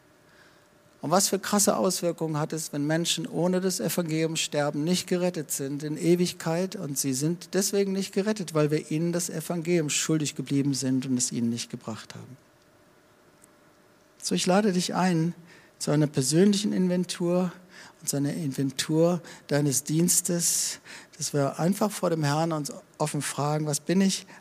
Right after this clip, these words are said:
anderen Menschen schuldig geblieben? Und damit komme ich auch zum Schluss. Matthäus sechs, Vers zwölf. Ich lese dir noch einmal vor. „Und vergib uns unsere Schuld,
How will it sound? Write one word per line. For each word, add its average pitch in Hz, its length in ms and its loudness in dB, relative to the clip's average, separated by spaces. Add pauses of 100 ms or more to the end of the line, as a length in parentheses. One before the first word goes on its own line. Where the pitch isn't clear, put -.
anderen 160 460 2
Menschen 156 580 0
schuldig 127 500 0
geblieben? 123 380 0
Und 123 120 -2
damit 151 260 2
komme 147 240 0
ich - 220 -4
auch 127 140 -8
zum 123 240 -2
Schluss. - 500 0
Matthäus - 500 -2 (120)
sechs, - 340 2
Vers - 320 2
zwölf. 180 460 2
Ich - 140 -4
lese 151 240 0
dir 135 120 -4
noch 131 140 -6
einmal 135 260 -4
vor. 151 380 -2 (1200)
„Und 143 80 0
vergib 165 340 4
uns 202 180 6
unsere 170 320 4
Schuld, - 480 6